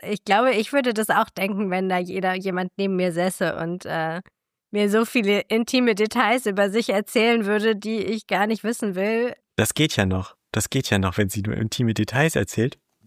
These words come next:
Speaker 2: Meine Güte. Wenn du aber gerade denkst, „Wir sterben hier, das Flugzeug macht hier gleich den Flattermann und dann macht's Bumm“,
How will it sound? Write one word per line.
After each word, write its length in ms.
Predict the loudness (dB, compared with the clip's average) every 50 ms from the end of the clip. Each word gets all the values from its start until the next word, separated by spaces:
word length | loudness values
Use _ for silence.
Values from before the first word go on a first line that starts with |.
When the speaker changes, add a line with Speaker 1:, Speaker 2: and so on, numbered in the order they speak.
| _ _ _ _ -14 -10
Speaker 2:
Meine 380 | -6 -2 2 2 2 2 2 2
Güte. 380 | 2 2 2 2 0 -2 -2 -4 _ _ _ _ _ _ _ _ _ _ 0
Wenn 160 | 2 2 4
du 80 | 4 4
aber 180 | 4 4 2
gerade 320 | 2 2 2 2 2 2 2
denkst, 340 | 2 0 0 0 -4 -8 _ _ _ _ _ _ _ _ -4
„Wir 160 | -2 0 0
sterben 420 | 0 0 2 2 2 2 2 2
hier, 340 | 2 2 2 0 0 -2 -4 _ _ _ _ _ _ _ _ _ _ _ -4
das 140 | -2 -2 -2
Flugzeug 400 | -2 -4 -6 -2 0 0 0 2
macht 240 | 2 0 0 0 0
hier 100 | 0 2
gleich 200 | 2 2 0 0
den 140 | 0 -4 -2
Flattermann 580 | 0 0 0 2 2 2 2 2 2 0 0
und 220 | -2 -2 -2 -2 -2
dann 140 | -2 -2
macht's 240 | -2 -2 -4 -6 -6
Bumm“, 420 | _ 0 0 2 2 2 0 -2